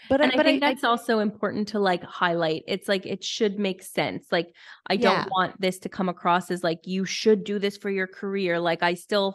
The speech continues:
Speaker 2: hold by my word of, like, "You can build a successful career in Montreal." But I think, you know, as people, we grow, we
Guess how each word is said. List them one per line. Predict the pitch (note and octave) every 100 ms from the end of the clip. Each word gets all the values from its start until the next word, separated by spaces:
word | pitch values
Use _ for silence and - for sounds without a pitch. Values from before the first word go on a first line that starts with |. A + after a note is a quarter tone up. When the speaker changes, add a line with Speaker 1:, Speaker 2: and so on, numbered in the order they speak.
| -
Speaker 2:
hold | F#3 F#3
by | - E3+
my | E3+
word | E3 F3 E3+
of, | F3
like, | E3 E3
"You | E3
can | E3+ F3
build | E3+ E3 D#3+ E3
a |
successful | E3 E3+ - F3 - F3
career | - F3+ F3 E3+ E3+ - - _ -
in | F#3
Montreal." | E3+ E3 - F3 F3 - - A#3+ - - - _
But | G3+
I | F#3+
think, | G3 G#3 G3+ C4+
you |
know, | C4+ F3+
as | G3+
people, | - A3 G#3 G#3
we | G3+
grow, | G3+ G3+ G3
we | G3+ G#3+